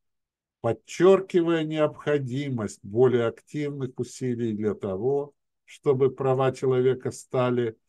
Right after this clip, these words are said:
не пустым звуком, а фундаментальными столпами общества и не просто декларативными обещаниями.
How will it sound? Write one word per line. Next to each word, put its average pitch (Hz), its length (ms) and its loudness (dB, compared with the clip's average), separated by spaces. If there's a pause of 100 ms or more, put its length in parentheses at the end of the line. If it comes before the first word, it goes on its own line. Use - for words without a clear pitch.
(160)
не 120 120 -4
пустым 151 680 -6
звуком, 123 760 -4 (180)
а 104 320 -4
фундаментальными 131 1300 -4
столпами 123 800 -4
общества - 800 -10 (520)
и 123 120 -8
не 127 160 -4
просто 120 680 -2 (120)
декларативными 95 1200 -6
обещаниями. 85 840 -10